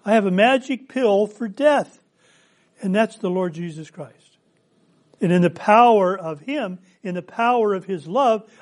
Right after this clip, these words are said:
I can reach out. And how do I do that? I do that in the power of the Holy Spirit that indwells me and lives in me because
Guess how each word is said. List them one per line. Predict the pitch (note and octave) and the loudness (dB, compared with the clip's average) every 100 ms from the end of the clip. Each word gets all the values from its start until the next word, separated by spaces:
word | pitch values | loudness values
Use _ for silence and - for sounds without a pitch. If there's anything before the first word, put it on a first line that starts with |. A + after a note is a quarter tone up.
| - | -6
I | F#3+ | -4
can | G3 F3+ | -4 -8
reach | D#3 E3+ E3+ | -8 -10 -8
out. | F3 D3+ - _ _ _ _ | -8 -8 -10 _ _ _ _
And | F#3+ E3+ | -10 -2
how | A#3 | 0
do | A#3+ | 0
I | A3+ | -2
do | A#3+ A#3+ | -4 -4
that? | F3+ - _ _ F#3 | -4 -6 _ _ -6
I | F3+ | -4
do | D#3 G#3 | -2 -4
that | F3+ A#3 A3+ | 0 2 2
in | G3 | -2
the | G3 | -6
power | - A3+ G#3+ | -4 -2 -2
of | G3 | -4
the | F3+ | -6
Holy | G3 E3+ | -8 -10
Spirit | - - C#4 A3 G#3+ _ _ | -12 -10 -4 -4 -4 _ _
that | G#3 F#3 | -2 -2
indwells | F3+ D3 E3+ B3+ D4 B3+ - | -4 -6 -2 2 2 0 -8
me | F3 C#3+ A#2 _ _ A3 | -12 -12 -14 _ _ -10
and | F#3+ E3+ | -8 -6
lives | E3+ F3+ C#4 D#4+ A3+ D3 - - | -6 -4 -2 -4 -6 -12 -18 -6
in | G3 F3 E3 | -4 -4 -6
me | E3 D#3+ F#3 G3+ _ _ - | -8 -8 -10 -12 _ _ -8
because | F#3 - - C4 A#3+ G#3+ | -8 -8 -4 -2 -2 -4